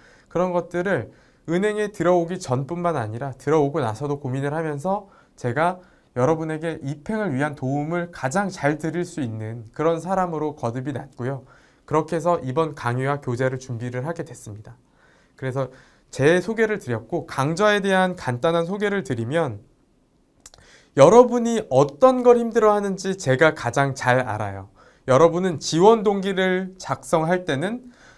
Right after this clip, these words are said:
그 은행에, 해당 은행의 지원 동기를 써야 되는데, 해당 은행에 왜 지원했는지를 쓰라는데 그 은행에 대한 이해,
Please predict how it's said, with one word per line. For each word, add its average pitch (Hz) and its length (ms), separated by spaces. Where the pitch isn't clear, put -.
그 240 120
은행에, 226 640
해당 285 360
은행의 208 380
지원 196 300
동기를 202 320
써야 226 280
되는데, 190 440
해당 302 420
은행에 233 280
왜 196 360
지원했는지를 214 640
쓰라는데 196 560
그 190 460
은행에 165 360
대한 170 340
이해, 175 420